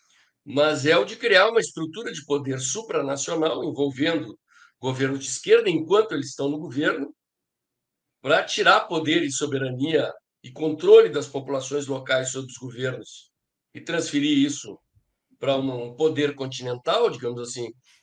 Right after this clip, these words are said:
É uma espécie de uma comunidade europeia,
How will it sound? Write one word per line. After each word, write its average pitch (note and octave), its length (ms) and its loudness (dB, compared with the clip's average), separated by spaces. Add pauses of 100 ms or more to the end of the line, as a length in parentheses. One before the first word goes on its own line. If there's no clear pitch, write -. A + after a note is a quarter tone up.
(240)
É C3 100 -2
uma D#3+ 160 2
espécie D#3 640 0
de B2+ 180 -10
uma C3 180 -4
comunidade C3+ 540 -2
europeia, C3 760 2